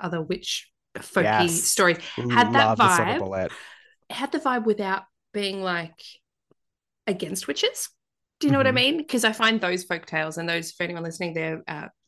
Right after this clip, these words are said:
Speaker 1: southern kind of, like, Appalachian folk stories that ha-, have this sort of same vibe, except they're very much like, witches are bad, witches are evil throughout
Speaker 2: Mm-hmm.
Speaker 1: all of them, and witches are all in league with the devil.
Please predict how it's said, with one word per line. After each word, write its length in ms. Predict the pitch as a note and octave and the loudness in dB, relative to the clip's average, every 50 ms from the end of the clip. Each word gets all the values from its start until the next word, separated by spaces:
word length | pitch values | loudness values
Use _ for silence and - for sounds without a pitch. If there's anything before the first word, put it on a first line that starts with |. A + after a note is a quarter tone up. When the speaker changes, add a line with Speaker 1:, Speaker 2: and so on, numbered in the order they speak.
| _ | _
Speaker 1:
southern 560 | - - - - G#3 F#3 F3 F3+ E3+ E3+ E3+ E3+ | -4 -2 0 2 2 4 4 4 4 4 2 2
kind 180 | - F#3 E3 | 0 -2 0
of, 40 | D#3+ | 0
like, 160 | E3 D#3+ - | -2 -2 -2
Appalachian 680 | F3 E3+ E3 F3 E3 D#3+ D#3 D#3 - - D#3+ D#3 D#3 D#3+ - - - - - - _ _ _ _ | -4 -2 -2 -2 0 0 -2 -2 -2 -4 -4 -6 -6 -8 -10 -16 -20 -20 -20 -20 _ _ _ _
folk 500 | - - - - F#3+ E3+ D#3+ - - - - - - _ _ _ _ _ _ _ _ - | -14 -12 0 2 2 2 2 0 -6 -8 -8 -8 -12 _ _ _ _ _ _ _ _ -8
stories 560 | - - - - C4+ B3 G3+ F3 D#3+ D#3 D#3+ - | -6 0 4 6 6 8 8 6 6 4 2 2
that 220 | F3+ F3+ F3+ - | 0 0 0 -4
ha-, 400 | - - - - - - - - - | -8 -6 -6 -4 -4 -4 -4 -4 -4
have 200 | - - G#3+ G#3 G#3 | -2 0 0 2 2
this 180 | A#3+ A3 - | 2 2 4
sort 120 | - G#3+ F#3 | 2 4 4
of 60 | F3+ | 4
same 220 | F#3 F#3+ F3+ E3+ | 4 4 4 4
vibe, 220 | E3+ F3 E3+ E3 F3 | 4 4 2 2 2
except 280 | F3+ F3 - F3+ - | 0 0 0 -4 2
they're 100 | - F3+ | 2 0
very 220 | F3 F3 F3+ F3+ F3+ | 2 4 2 4 4
much 260 | F3 E3 D#3+ - - | 4 2 0 -4 -4
like, 200 | E3 D#3 D3+ - _ - - G#3 F#3+ _ _ | -4 -4 -4 -6 _ -20 -20 -20 -20 _ _
witches 240 | F3+ F3+ - F3+ F#3 | -4 -2 0 0 0
are 60 | E3+ | 0
bad, 360 | D#3+ - - - - - - | -2 -2 -4 -6 -8 -8 -8
witches 220 | - F3 - - | -4 -4 -4 -4
are 80 | - - | -4 -6
evil 540 | - F3+ F3+ F3 - - - - - - - _ _ - _ _ _ | -4 -4 -2 -2 -4 -6 -6 -6 -8 -8 -10 _ _ -20 _ _ _
throughout 340 | - - G3+ F3+ E3+ D#3 - | 2 4 4 4 4 2 0
Speaker 2:
Mm-hmm. 100 | - - | 0 -2
Speaker 1:
all 160 | F3 E3+ E3 | 0 0 0
of 120 | D#3+ D3+ - | -2 -2 -4
them, 240 | - - - - | -6 -6 -4 -4
and 240 | - - - - - - | -4 -4 -6 -6 -6 -2
witches 240 | - F3+ - - - | -2 -2 -2 0 2
are 80 | E3+ | 2
all 120 | E3+ E3 E3+ | 4 4 4
in 100 | E3 E3 | 2 2
league 160 | E3 E3+ E3 | 0 0 -2
with 140 | E3+ E3+ - | -4 -4 -4
the 60 | - | -2
devil. 300 | E3+ F3 E3 E3 E3 E3 | -2 0 0 0 -4 -4